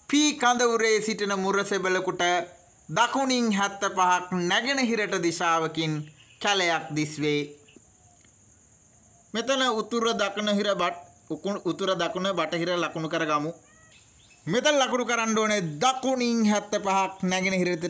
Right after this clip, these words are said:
දිශාව. ඒතර අපි මොකද කරන්නේ?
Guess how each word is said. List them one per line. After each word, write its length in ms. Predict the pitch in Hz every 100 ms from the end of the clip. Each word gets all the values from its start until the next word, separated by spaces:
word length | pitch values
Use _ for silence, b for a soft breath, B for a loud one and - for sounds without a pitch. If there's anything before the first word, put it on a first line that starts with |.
| 160
දිශාව. 440 | 151 175 165 165 190 - - - - - - - _ - - - - - - - - - - -
ඒතර 120 | 226
අපි 160 | 254 247
මොකද 240 | 233 220
කරන්නේ? 400 | 202 196 180 120